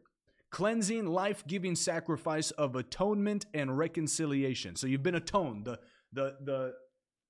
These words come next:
your sins have not just been atoned, meaning covered in the Old Testament, but they've been totally reconciled. Propitiation, justification, ransomed,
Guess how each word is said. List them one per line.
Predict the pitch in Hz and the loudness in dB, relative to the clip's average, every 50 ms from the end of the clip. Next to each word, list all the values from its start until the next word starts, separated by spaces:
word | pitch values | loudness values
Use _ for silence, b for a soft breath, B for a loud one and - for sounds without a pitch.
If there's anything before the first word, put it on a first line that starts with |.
| _ _ _ _ _ _ _ _ _ | _ _ _ _ _ _ _ _ _
your | - 131 160 170 165 151 | -6 -4 -2 0 0 -2
sins | - - - - - 262 254 196 156 156 190 208 - | -2 -2 -2 -2 0 0 0 2 2 0 0 0 2
have | 175 156 143 | 0 0 0
not | 160 185 196 190 185 | 2 0 0 0 0
just | 156 143 180 165 - 147 131 | 0 -2 -2 -2 -2 -4 -2
been | 175 170 165 160 160 - - - | -2 0 0 -2 -4 -6 -6 -4
atoned, | 151 135 135 - - - - 202 214 196 156 139 143 170 202 196 - - _ _ _ _ _ _ _ _ _ _ _ _ _ _ _ _ - | -4 -4 -4 -4 -2 0 2 4 4 4 4 2 2 0 -2 -2 -6 -10 _ _ _ _ _ _ _ _ _ _ _ _ _ _ _ _ -4
meaning | - 135 165 175 170 160 151 143 131 - | 0 2 2 4 4 4 2 0 -2 -4
covered | - - 185 208 185 143 147 151 165 175 165 | 0 4 4 4 4 4 4 4 4 4 4
in | 143 139 | 4 2
the | 139 139 | 4 4
Old | 156 190 196 - | 4 4 2 2
Testament, | - 139 117 - - - 127 147 156 - | 0 -2 -2 -2 -2 -2 -2 -2 -2 -2
but | - 139 131 | -2 -2 2
they've | - 143 143 127 | 2 2 2 2
been | 147 139 139 139 | 0 -2 -2 -2
totally | - - 196 208 220 208 208 208 214 214 202 - - | -2 2 4 4 4 4 2 0 -2 -2 -4 -6 -8
reconciled. | - 107 120 139 - - - - - 139 123 113 - - 117 104 85 80 67 - - _ _ _ _ _ _ _ _ _ _ _ _ | -6 -4 0 0 2 0 0 0 0 0 0 0 2 2 0 0 0 -2 -8 -12 -16 _ _ _ _ _ _ _ _ _ _ _ _
Propitiation, | - 170 170 170 170 - 220 220 - - 214 208 196 190 190 196 - - - 107 78 64 - - _ _ _ _ 107 | 4 4 4 4 2 -2 -2 0 0 0 0 2 2 4 4 4 2 0 0 -2 -4 -8 -12 -20 _ _ _ _ -10
justification, | 110 110 190 196 190 - - 196 - - 185 165 - - 180 170 139 - - - 101 - - - _ _ _ _ _ - | -4 0 0 0 0 0 -2 -2 -2 -2 -2 -4 -2 0 2 2 2 2 2 0 -2 -6 -10 -16 _ _ _ _ _ -8
ransomed, | 101 110 135 151 180 208 226 208 - - - - 110 82 - - - - | -4 0 2 4 4 4 2 0 0 0 0 0 -2 -4 -8 -14 -18 -20